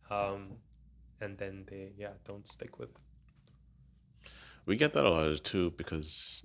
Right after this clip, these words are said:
Speaker 2: um, we do, me and Dario do, like, salsa or whatever. And sometimes you would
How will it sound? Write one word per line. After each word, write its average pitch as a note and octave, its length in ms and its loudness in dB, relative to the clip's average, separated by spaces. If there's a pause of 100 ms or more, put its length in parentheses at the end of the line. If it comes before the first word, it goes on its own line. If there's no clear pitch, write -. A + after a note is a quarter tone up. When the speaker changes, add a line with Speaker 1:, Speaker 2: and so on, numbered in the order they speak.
Speaker 2:
um, D2+ 480 0 (280)
we F#2+ 160 4
do, F2+ 420 4
me E2+ 120 0
and D#2+ 80 2
Dario D#2 300 4
do, C#2+ 480 4
like, C#2 280 2 (360)
salsa E2 380 6
or F2 60 6
whatever. F#2+ 400 2 (280)
And E2 100 0
sometimes F#2+ 520 6
you D#2+ 160 2
would D#2+ 340 2